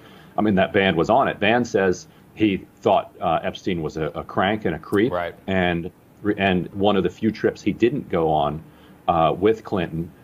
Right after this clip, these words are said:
Speaker 1: according to Band, was, was this one to, to Epstein's island for the, for the reasons that, that he laid out. Band is the guy who's saying that this, uh, trip happened,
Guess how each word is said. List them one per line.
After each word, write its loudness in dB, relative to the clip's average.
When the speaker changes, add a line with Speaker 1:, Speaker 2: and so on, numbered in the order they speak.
Speaker 1:
according 0
to -4
Band, 0
was, 0
was 2
this -2
one -2
to, -2
to 0
Epstein's -2
island 0
for 0
the, 0
for -6
the 0
reasons 0
that, -2
that 0
he -2
laid 0
out. 0
Band 2
is -2
the -4
guy 2
who's -6
saying -2
that -4
this, -2
uh, 0
trip -2
happened, -2